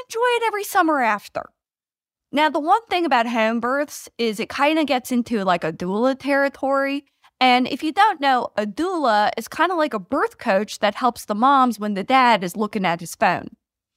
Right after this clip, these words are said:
But my experience with doulas has been, "Doula, know what you're doing?" I had a doula come up to me. Her name is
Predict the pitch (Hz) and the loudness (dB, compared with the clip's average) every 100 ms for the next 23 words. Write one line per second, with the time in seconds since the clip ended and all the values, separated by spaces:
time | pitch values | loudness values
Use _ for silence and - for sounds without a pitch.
0 | _ _ _ - 311 - _ _ - 427 | _ _ _ 0 2 2 _ _ 0 0
1 | 605 - - 320 339 339 262 208 196 320 | 0 -12 -6 -4 -2 -4 -6 -8 -6 -4
2 | 370 262 214 - 233 277 277 277 - _ | -2 -4 -4 -10 -6 -2 0 0 -4 _
3 | _ _ _ - 208 240 254 254 247 240 | _ _ _ -14 -8 -4 -2 0 0 2
4 | 240 247 254 - 202 208 214 247 254 262 | 4 2 0 -4 -6 -2 -2 -2 -4 -8
5 | _ _ _ - 311 339 262 254 262 240 | _ _ _ 0 2 2 0 -2 -2 -2
6 | 240 262 226 - 220 190 190 190 233 254 | 0 2 2 0 -4 -4 -4 -4 0 2
7 | 226 | 0